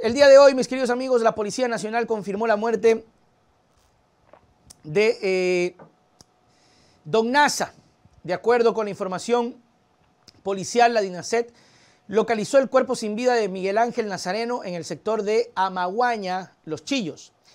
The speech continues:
Nazareno, conocido como Don Nasa, estaba investigado por su aparente vinculación con el manejo de una supuesta plataforma captadora ilegal de dinero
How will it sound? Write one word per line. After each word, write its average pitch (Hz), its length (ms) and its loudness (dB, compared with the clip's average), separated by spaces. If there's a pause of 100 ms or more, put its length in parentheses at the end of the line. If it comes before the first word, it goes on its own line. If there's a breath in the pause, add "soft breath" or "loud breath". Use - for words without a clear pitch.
(220 soft breath)
Nazareno, 220 540 0
conocido 196 400 -4
como 190 180 -8
Don 170 140 -8
Nasa, 208 260 -4
estaba 214 340 2
investigado 190 1000 0
por 165 400 -6 (320 soft breath)
su - 260 -2
aparente 254 560 2
vinculación 214 680 -4
con 214 160 -8
el 180 80 -8
manejo 208 320 -6
de 214 80 -6
una 208 120 -6
supuesta - 720 -4 (360 loud breath)
plataforma 214 640 0
captadora 202 720 -2
ilegal 196 480 -2
de 190 100 -2
dinero 196 520 -4